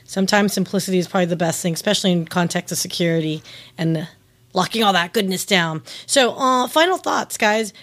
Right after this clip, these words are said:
Um, Paul, what w-, what's that one big recommendation you would make for your family members that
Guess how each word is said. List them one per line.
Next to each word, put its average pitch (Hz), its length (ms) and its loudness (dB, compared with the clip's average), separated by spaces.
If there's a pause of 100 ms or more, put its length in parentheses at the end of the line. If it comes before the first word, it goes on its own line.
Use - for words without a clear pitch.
(160)
Um, 240 460 -2 (200)
Paul, 262 360 -2 (520)
what 294 140 4
w-, 339 180 -6
what's 302 280 -4
that 262 200 4
one 277 360 2
big 262 220 -2
recommendation 233 580 0
you 220 80 0
would 202 120 2
make 208 220 0
for 202 520 2 (320)
your 208 240 2
family 202 360 0
members 196 460 2 (200)
that 190 340 2